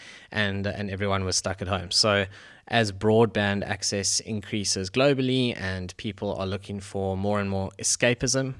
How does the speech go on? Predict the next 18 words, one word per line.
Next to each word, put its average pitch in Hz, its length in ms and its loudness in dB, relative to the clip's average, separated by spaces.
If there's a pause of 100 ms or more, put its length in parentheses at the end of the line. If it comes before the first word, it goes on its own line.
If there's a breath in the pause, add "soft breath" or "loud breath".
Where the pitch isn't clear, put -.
which - 180 -8
I 90 60 -4
think 98 240 -6
is 92 100 -4
unfortunately 98 640 -4
a 95 40 -2
reality 98 540 0
of, 95 240 -4
uh, 92 240 -2
of 92 100 -4
our 92 140 -2
daily 95 280 0
lives 120 380 4
and 98 80 -4
the 95 60 -2
stresses 101 420 -2
we 95 80 -2
face, 113 400 0